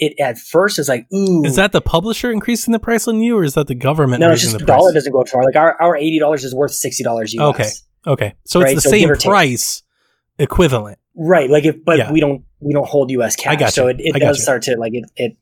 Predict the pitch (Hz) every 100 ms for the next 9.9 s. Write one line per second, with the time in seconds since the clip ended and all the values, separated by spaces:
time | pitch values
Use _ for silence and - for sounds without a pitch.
0 | - 123 139 123 123 120 123 139 156 151
1 | 165 156 147 - _ _ 156 123 - -
2 | - - 151 151 151 143 143 143 143 139
3 | 127 127 151 143 135 135 120 - 127 139
4 | 135 _ 131 131 127 123 127 147 165 -
5 | 139 120 120 120 123 113 - 117 - 131
6 | 120 127 123 139 143 - 120 107 - 151
7 | 147 185 196 - 175 180 139 107 - -
8 | 123 147 147 113 110 - 139 160 190 147
9 | 127 147 139 127 139 143 151 131 123